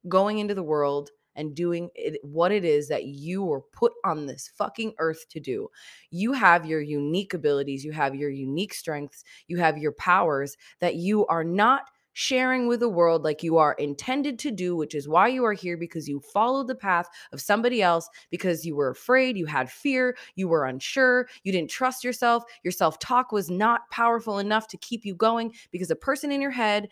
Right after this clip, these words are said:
is going to tell you that you can't do it the same way the people around you are. And if you don't believe in yourself and this person isn't strong and solid and telling you, "You can do this, this is what you want, this is how it's gonna be,"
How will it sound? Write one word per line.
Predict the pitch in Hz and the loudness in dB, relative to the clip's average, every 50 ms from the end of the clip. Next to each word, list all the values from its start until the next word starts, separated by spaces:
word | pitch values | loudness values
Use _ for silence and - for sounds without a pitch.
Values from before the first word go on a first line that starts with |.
| - - _ - | -16 -16 _ -12
is | 185 - | -6 -2
going | - 185 180 175 | 0 0 0 0
to | - 175 | -2 -6
tell | 170 - - 196 190 214 | -6 0 2 2 2 2
you | 208 185 175 175 175 | 0 -2 -4 -4 -2
that | 160 170 - | 0 0 -2
you | 147 175 | -2 -4
can't | - - 196 180 - 160 | -8 -4 -4 -4 -4 -4
do | 156 180 165 | -2 -2 -2
it | 156 156 | -2 -2
the | 156 | -4
same | 156 - - 233 247 254 247 | -6 -4 -2 -2 0 0 0
way | 220 208 208 202 196 - - _ | -2 -2 -2 -4 -6 -10 -16 _
the | - 180 | -14 -8
people | - 214 196 185 190 | -6 -6 -2 0 2
around | 180 165 160 156 156 151 143 | 2 4 4 2 0 -2 -2
you | 151 | -2
are. | 143 135 | -2 -2
And | 135 135 | -2 -2
if | 139 - - | -6 -8 -6
you | 202 | -4
don't | 240 302 294 - | -2 -2 -2 -4
believe | 294 294 285 277 247 | -4 -4 -2 -2 0
in | 262 | 0
yourself | 254 247 233 - 220 220 - | -2 -2 -2 0 -2 -2 -2
and | 175 180 | -2 -4
this | 208 220 - | -4 -4 -4
person | - 240 247 - 233 220 | -4 -6 -4 -4 -4 -6
isn't | 214 185 196 196 | -6 -6 -8 -12
strong | - - - 196 196 202 196 | -10 -4 0 0 2 2 0
and | 185 180 | -4 -6
solid | - 196 185 180 170 156 156 160 - - - - _ - | -2 0 2 2 2 2 0 -2 -4 -14 -20 -18 _ -4
and | 185 185 170 - | -4 -4 -4 -2
telling | - - 220 233 226 214 | 0 0 2 2 2 0
you, | 208 196 185 160 | -2 -4 -4 -2
"You | 180 233 247 | 0 0 0
can | - 208 185 | 0 -2 -4
do | 156 156 | -4 -4
this, | 143 139 143 - _ | -4 -6 -8 -8 _
this | - 202 240 233 247 | -2 -2 -2 0 -2
is | 220 190 | -4 -2
what | 185 - - | -2 -4 -4
you | 175 160 | -6 -6
want, | 151 139 - _ _ - | -6 -8 -8 _ _ -6
this | 254 254 - | -4 -4 -4
is | 240 196 | -6 -4
how | 190 175 156 | 0 0 0
it's | 143 - - | 0 -2 -8
gonna | 151 143 139 | -12 -12 -12
be," | 127 135 135 123 | -10 -10 -10 -10